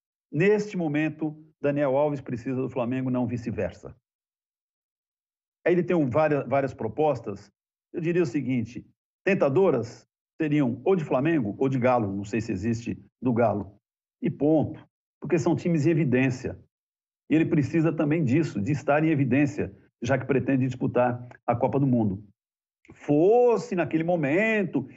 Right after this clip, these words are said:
em que o Flamengo estava se reconstruindo lá para do-, dois mil e dezenove, ok, iria, teria espaço, como teve o Rafinha, chegou, se encaixou e foi campeão de um monte de coisas. O Daniel Alves pode encontrar o lugar dele, mas hoje ele não chega assim, "Ó, eu chego aqui,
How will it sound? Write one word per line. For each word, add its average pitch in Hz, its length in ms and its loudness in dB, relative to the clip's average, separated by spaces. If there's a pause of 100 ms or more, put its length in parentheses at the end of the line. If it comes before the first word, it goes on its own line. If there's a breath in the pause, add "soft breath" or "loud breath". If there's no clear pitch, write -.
(140 loud breath)
em 147 100 0
que 143 80 -2
o 147 40 0
Flamengo 147 320 0
estava 139 300 0
se 127 140 -4
reconstruindo 135 760 0
lá 120 100 2
para 120 120 0
do-, 123 220 2
dois 120 200 0
mil 135 120 2
e 131 40 2
dezenove, 123 460 2
ok, - 640 0
iria, 135 340 2
teria 135 240 -2
espaço, 127 400 -2
como 220 140 0
teve 156 180 0
o 120 40 -2
Rafinha, 107 520 -2 (200 loud breath)
chegou, 131 400 0
se 147 120 -6
encaixou 123 340 0
e 190 40 2
foi 185 120 0
campeão 156 320 0
de 147 100 2
um - 20 2
monte 156 240 0
de 180 80 -2
coisas. 107 420 0 (480)
O 127 380 4
Daniel 127 340 4
Alves 131 200 2
pode 139 280 2
encontrar 120 380 2
o 113 100 2
lugar 127 260 2
dele, 170 380 0 (160 loud breath)
mas 139 240 0
hoje 170 280 4
ele 135 80 0
não 254 120 0
chega 165 280 0
assim, 123 200 -4
"Ó, 139 180 2
eu 127 140 0
chego 131 220 -4
aqui, 165 360 -2